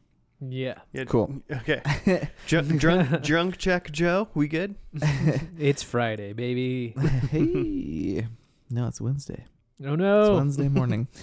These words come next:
Speaker 3: <laughs>
Speaker 2: It's Wednesday morning. It's ten A M, Joe.
Speaker 3: <laughs> Uh, okay, part one. A detective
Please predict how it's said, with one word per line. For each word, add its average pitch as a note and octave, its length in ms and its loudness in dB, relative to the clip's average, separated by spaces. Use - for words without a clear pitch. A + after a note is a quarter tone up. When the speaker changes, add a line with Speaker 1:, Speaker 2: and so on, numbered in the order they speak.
Speaker 3:
<laughs> - 320 -2
Speaker 2:
It's F3+ 840 0
Wednesday D#3+ 440 2
morning. B2+ 440 0
It's - 120 -10
ten E3 220 4
A C3 120 2
M, A2+ 160 2
Joe. A#2 260 0
Speaker 3:
<laughs> F4 400 0
Uh, B2+ 1040 4
okay, A2+ 160 0
part D#3 260 2
one. G#2+ 380 2
A - 80 -2
detective G3 800 2